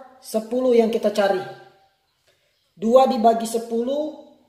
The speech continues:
adalah nol koma dua.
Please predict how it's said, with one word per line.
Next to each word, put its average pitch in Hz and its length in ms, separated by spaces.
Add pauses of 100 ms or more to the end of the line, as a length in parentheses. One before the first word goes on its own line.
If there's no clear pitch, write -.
(260)
adalah 220 720 (480)
nol 247 480
koma 226 240
dua. 220 300